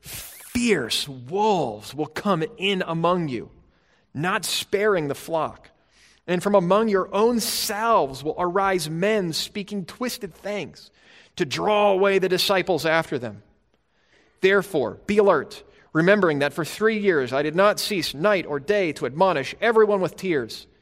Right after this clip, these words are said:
And now I commend you to God and to the word of his grace,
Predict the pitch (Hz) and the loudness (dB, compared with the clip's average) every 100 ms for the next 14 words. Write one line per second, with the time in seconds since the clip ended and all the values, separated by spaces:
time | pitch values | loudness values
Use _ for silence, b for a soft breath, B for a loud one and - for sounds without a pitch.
0 | b b b b 113 139 156 139 139 139 | b b b b -2 0 2 0 -2 -4
1 | 143 151 131 131 131 120 113 110 92 - | -4 -4 -4 -4 -6 -4 -4 -4 -8 -20
2 | _ b b 120 123 143 131 175 170 143 | _ b b -6 0 2 2 2 2 0
3 | 120 123 - 92 62 - - | -4 -8 -6 -8 -8 -14 -18